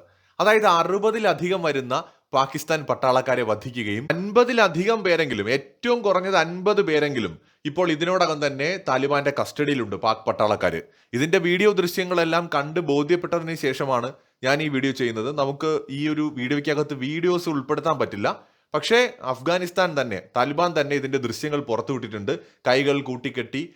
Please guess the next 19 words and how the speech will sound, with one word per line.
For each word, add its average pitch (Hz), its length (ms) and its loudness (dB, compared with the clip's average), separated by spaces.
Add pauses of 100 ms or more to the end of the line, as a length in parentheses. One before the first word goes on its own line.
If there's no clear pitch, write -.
(160)
ആ, 117 80 -2
കണ്ണുകൾ 135 520 0
ബന്ധിച്ചും 120 540 -6
ഒക്കെ 139 160 -4
ആയിട്ട് 113 300 4
കൂട്ടിയിട്ടിരിക്കുകയാണ് 165 960 -2
പാകിസ്ഥാൻ 127 500 0
പട്ടാളക്കാരെ. 117 680 -2 (240)
അവരുടെ 123 220 -2
യൂണിഫോം, 123 640 -2
കാര്യങ്ങളെല്ലാം, 123 560 0
നമ്മളത് 123 520 0
എ 117 60 -4
ഐ 139 220 2
വീഡിയോ 127 360 -4
ആണോ 131 220 -2
എന്നൊക്കെ 123 300 -8
ചെക്ക് 127 300 -8
ചെയ്തിട്ട് 156 460 -2